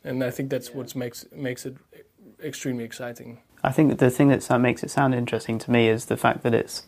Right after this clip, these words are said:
Speaker 2: over two years and that it's, you know, you've got a particular format,
Speaker 1: Mm.
Speaker 2: presumably being, I mean, what was the frequency over that two-year period? Was this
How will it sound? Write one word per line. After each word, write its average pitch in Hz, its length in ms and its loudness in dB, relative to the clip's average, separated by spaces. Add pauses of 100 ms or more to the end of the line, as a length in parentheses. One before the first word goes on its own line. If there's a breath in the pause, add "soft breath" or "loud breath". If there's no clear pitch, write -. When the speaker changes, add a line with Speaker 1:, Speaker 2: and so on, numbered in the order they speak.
Speaker 2:
over 117 200 2
two 123 160 2
years 117 520 4
and 113 160 2
that 110 280 2
it's, - 380 -2
you 117 60 4
know, 110 80 4
you've 110 240 -2
got 117 160 2
a 117 240 2 (100)
particular - 380 0
format, 113 580 0
Speaker 1:
Mm. 120 140 -10 (240)
Speaker 2:
presumably 117 460 2
being, 113 460 2
I 123 80 2
mean, 131 200 4
what 131 100 6
was 139 140 -2
the - 80 -12
frequency 123 560 0
over 131 180 2
that - 160 2
two-year - 300 0
period? 139 420 0
Was 131 160 -2
this - 300 -2